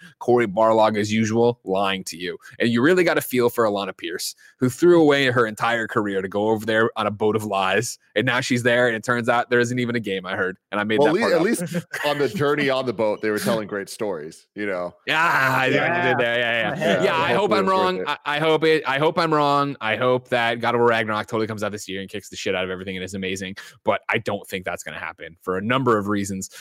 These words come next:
Speaker 1: I think it was one of those games that they announced and had the best intentions of getting here, but I bet with just regular video game development, let alone distanced, let alone covid, let alone everything else, I don't think it's gonna make this year.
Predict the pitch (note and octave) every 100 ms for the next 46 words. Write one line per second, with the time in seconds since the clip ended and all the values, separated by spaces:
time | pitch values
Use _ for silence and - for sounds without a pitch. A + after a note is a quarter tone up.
0 | C#3+ F#2+ A2+ G#2+ A2+ A2 A2 G#2+ G#2 G#2+
1 | G#2 G#2 F#2+ F2+ - _ _ _ _ -
2 | B2 B2 B2+ C#3 C#3+ - - A#2+ A#2+ A#2+
3 | A#2 A2 A2 G#2+ C#3+ D3+ B2 G#2 G2 G2+
4 | G2+ F#2+ F#2 F2+ F#2 F#2+ E2 F#2 D#2+ -
5 | _ _ _ - A#2 A2+ B2 D#3 F3 E3
6 | D#3 C3+ D3+ C3+ B2 A#2 A2 G#2+ A2 G#2+
7 | A2 G#2+ A2+ A#2 A#2 A2+ A#2 A2 G2+ G2+
8 | F#2+ _ _ A2+ A#2+ G#2+ B2 - A2 G#2+
9 | - A#2 A2 A2 G#2+ - A2 G#2+ G#2 G#2
10 | G#2 G#2 G#2 F#2+ F#2 G2 F#2 E2+ F2+ F2+
11 | F2 D2 - D#2+ D2 - - - -